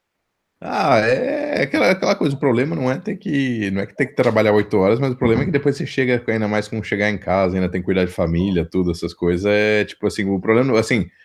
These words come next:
se você não tem mais nada além de trabalho e videogame, dá pra você contra-, até, até dá pra conciliar bem os dois, mas aí você quer ter uma vida social, tem família, tem qualquer coisa, fica, fica complicado, né?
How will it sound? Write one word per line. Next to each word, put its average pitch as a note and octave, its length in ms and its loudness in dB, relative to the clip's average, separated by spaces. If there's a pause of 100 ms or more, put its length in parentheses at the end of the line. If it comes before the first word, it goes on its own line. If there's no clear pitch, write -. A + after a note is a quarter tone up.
(440)
se - 100 -12
você C3 180 0
não C#3+ 80 2
tem C#3 120 2
mais C3+ 240 2
nada B2 220 4
além A#2 160 2
de A2+ 140 0
trabalho G#2+ 340 4
e G2+ 40 -2
videogame, G#2 380 0
dá B2 80 -2
pra B2 80 -10
você - 80 -4
contra-, B2+ 360 -2 (120)
até, G#2 240 -2
até - 200 -6
dá G3 100 -4
pra F3 100 -6
conciliar B2+ 400 -2
bem B2+ 120 -2
os B2 120 -2
dois, G2 220 2
mas G2 200 -2
aí G2+ 100 0
você - 80 -10
quer A2 120 -6
ter - 80 -4
uma A2 140 0
vida G#2+ 180 0
social, G2 480 0
tem G2+ 160 -6
família, F#2+ 400 0
tem F#2+ 140 -6
qualquer G2 240 0
coisa, G#2 260 0
fica, B2 560 0
fica A2+ 220 -4
complicado, F#2 720 -2
né? F2 180 -2